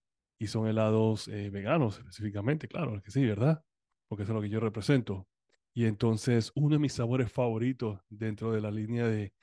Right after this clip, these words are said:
de helados que tengo es uno de galleta de chocolate. Es una galleta de macadamia con chocolate blanco. O sea, que es un,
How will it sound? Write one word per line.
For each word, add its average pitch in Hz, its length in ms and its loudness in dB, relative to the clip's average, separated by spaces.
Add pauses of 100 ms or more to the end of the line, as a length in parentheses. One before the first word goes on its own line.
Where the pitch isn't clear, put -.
(220)
de 113 60 0
helados 113 180 2
que 107 100 2
tengo 110 400 0 (320)
es 113 280 -2
uno 127 240 2
de 120 80 2
galleta 113 460 0
de 120 100 0
chocolate. 113 800 -2
Es 113 120 -4
una 127 160 2
galleta 113 720 0
de 113 140 -6
macadamia 110 720 0 (180)
con 117 140 -2
chocolate 107 440 -2
blanco. 120 360 2
O - 280 -18
sea, 113 140 -8
que 107 120 -6
es 101 40 -2
un, 117 180 -4